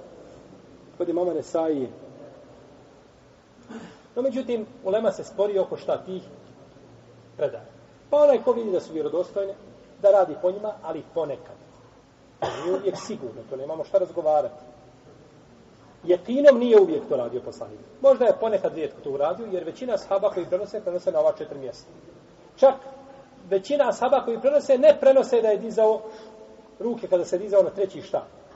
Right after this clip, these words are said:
Rekiat. Nego samo prenose pri početnom tekbiru, kada se ide na ruku i kada se vraća sa ruku.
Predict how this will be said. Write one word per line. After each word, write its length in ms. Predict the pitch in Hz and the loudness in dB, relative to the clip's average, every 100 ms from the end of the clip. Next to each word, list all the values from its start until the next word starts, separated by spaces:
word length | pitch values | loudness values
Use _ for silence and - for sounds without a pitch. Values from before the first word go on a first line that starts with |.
| - - - - - | -20 -20 -20 -20 -8
Rekiat. 360 | 143 143 - | -6 -6 -2
Nego 160 | 190 190 | -2 0
samo 200 | 269 233 | 0 0
prenose 360 | 220 226 226 | -2 -4 -4
pri 100 | 208 | -8
početnom 400 | 185 220 - 202 | -8 -8 -6 -8
tekbiru, 440 | 185 165 143 214 254 - - - - | -6 -12 -10 -12 -12 -18 -20 -20 -6
kada 160 | 240 214 | -2 -2
se 100 | 226 | -2
ide 140 | 220 | -4
na 60 | 202 | -4
ruku 240 | 220 233 | -4 -4
i 20 | |
kada 160 | 196 180 | -2 -2
se 120 | 165 | -4
vraća 220 | 151 - | -8 -8
sa 120 | - | -14
ruku. 300 | 123 - 120 | -16 -16 -20